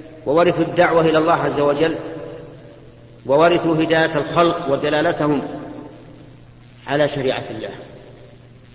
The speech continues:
فالعلماء هم ورثة الأنبياء. الأنبياء لم يورثوا درهماً ولا ديناراً. توفي الرسول عليه الصلاة والسلام عن ابنته فاطمة وعن عمه العباس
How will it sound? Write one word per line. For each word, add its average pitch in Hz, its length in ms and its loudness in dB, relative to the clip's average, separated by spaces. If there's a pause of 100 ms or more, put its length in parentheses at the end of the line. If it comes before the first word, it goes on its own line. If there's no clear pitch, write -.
(320)
فالعلماء 190 720 2 (300)
هم 180 180 4
ورثة 139 320 0
الأنبياء. 107 360 -8 (1400)
الأنبياء 190 1000 4
لم 180 280 6
يورثوا 151 640 4
درهماً 190 460 2 (100)
ولا 156 240 6
ديناراً. 120 380 -2 (1800)
توفي 190 340 4
الرسول 165 340 2
عليه 151 180 2
الصلاة 139 280 -4
والسلام 120 340 -4 (320)
عن 170 160 2
ابنته 151 560 -2
فاطمة 175 440 2 (1200)
وعن 147 280 2
عمه 151 260 2
العباس 147 640 2